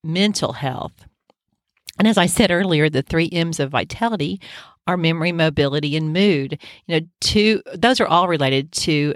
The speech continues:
the brain, uh, two very specifically with memory and mood, but you gotta have your, uh,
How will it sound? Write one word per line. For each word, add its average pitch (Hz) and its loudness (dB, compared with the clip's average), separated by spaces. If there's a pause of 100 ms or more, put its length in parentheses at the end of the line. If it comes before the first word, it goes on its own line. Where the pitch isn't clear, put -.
the 156 -4
brain, 143 0 (320)
uh, 160 0 (100)
two 190 2
very 147 2
specifically 170 -2
with 139 -6
memory 147 -4
and 147 -6
mood, 196 2
but 156 -4
you 147 -6
gotta 147 0
have 151 -2
your, 147 0 (460)
uh, 156 -2